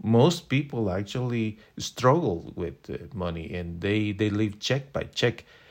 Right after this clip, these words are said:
If you are one of those that, uh, are financially struggling, trying to make it,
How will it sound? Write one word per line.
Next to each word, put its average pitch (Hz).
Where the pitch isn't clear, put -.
If 143
you 240
are 214
one 170
of 151
those 123
that, 87
uh, -
are 92
financially 110
struggling, 107
trying 107
to 92
make 104
it, -